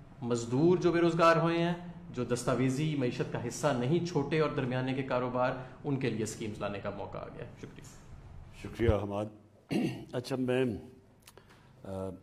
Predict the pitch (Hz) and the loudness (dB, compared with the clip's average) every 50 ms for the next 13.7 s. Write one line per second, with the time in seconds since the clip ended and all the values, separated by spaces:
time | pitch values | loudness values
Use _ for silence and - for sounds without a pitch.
0 | - - - 117 - - - 127 113 101 104 107 107 104 101 98 98 92 - - | -14 -10 -8 -6 -6 -4 -4 -6 -6 -4 -4 -4 -2 -2 -2 -2 -4 -6 -8 -14
1 | - - - - 95 92 90 87 90 - - - - - - 101 95 - - 104 | -20 -20 -16 -10 -8 -6 -6 -6 -6 -8 -14 -20 -6 0 2 2 2 4 2 2
2 | 98 82 85 95 95 95 90 - - 107 101 95 87 80 - - - - - - | 2 4 6 6 6 6 4 4 4 4 6 6 4 2 -2 -10 -16 -20 -20 -20
3 | - - - - - - - 123 110 110 107 107 107 104 - - - - 104 - | -20 -20 -20 -20 -20 -12 -6 -4 -2 -2 0 -2 -2 -4 -6 -10 -16 -18 -18 -16
4 | - 107 107 104 101 95 - - 101 98 101 104 104 101 - - 107 92 92 98 | -12 -8 -8 -6 -6 -8 -8 -6 -6 -6 -6 -6 -8 -10 -8 -6 -6 -4 -4 -4
5 | 95 90 82 80 90 92 92 - - - 101 92 87 92 90 82 - - 82 80 | -4 -4 -4 -2 -2 -2 -2 -4 -4 -2 -2 0 0 0 -2 -2 -6 -10 -12 -12
6 | - 92 82 80 - - - - - - - - - - - - - - - - | -10 -10 -10 -10 -10 -12 -14 -14 -16 -18 -20 -20 -20 -20 -20 -20 -20 -20 -20 -20
7 | - - - - - - - - - - 120 139 139 156 156 123 95 - - - | -20 -20 -20 -20 -20 -20 -20 -20 -2 0 2 2 2 2 0 0 0 -2 -6 -12
8 | - - - - - - - - - - - - - - - - - - - - | -18 -20 -20 -20 -20 -20 -20 -20 -20 -20 -20 -20 -20 -20 -20 -20 -20 -20 -20 -20
9 | - - - - - - - - - - - - 135 127 135 127 - - 151 139 | -20 -20 -20 -20 -20 -20 -18 -10 -6 -4 0 2 2 2 2 2 2 4 2 2
10 | 143 - - - 135 127 131 131 123 127 131 - - - - - - - - - | 2 0 0 4 6 6 6 6 4 0 -6 -12 -14 -16 -16 -18 -20 -20 -20 -18
11 | - - - - - 110 113 104 110 107 104 107 - 107 92 - 110 98 90 87 | -18 -12 -8 -2 0 0 2 4 4 2 2 2 0 -2 0 0 0 0 0 0
12 | 98 101 98 98 95 92 92 87 87 - - 95 - - 98 92 90 87 - - | 0 2 2 4 4 4 4 2 2 0 0 0 0 0 -2 -2 -4 -4 -6 -6
13 | 92 90 85 82 76 - 87 82 95 95 90 80 82 82 | -4 -4 -4 -4 -4 -4 -4 -2 -2 -2 -4 -4 -6 -8